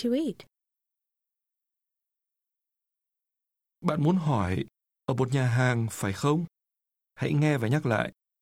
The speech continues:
Speaker 2: Chú ý đến ngữ điệu của người Mỹ hướng dẫn bài này.
Speaker 1: At a restaurant. At a restaurant.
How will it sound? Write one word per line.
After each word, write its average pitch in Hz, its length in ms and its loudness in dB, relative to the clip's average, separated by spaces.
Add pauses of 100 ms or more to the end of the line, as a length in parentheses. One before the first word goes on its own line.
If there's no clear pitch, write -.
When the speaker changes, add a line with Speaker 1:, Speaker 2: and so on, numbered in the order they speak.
(240)
Speaker 2:
Chú 170 160 4
ý 175 80 4
đến 202 160 2
ngữ 208 180 2
điệu 139 220 2
của 110 120 -2
người 117 200 2
Mỹ 123 300 0
hướng 151 180 0
dẫn 160 200 0
bài 107 160 0
này. 95 300 -2 (1040)
Speaker 1:
At 165 200 2
a 147 60 2
restaurant. 202 600 -4 (3000)
At 165 180 2
a 147 80 2
restaurant. 208 600 -2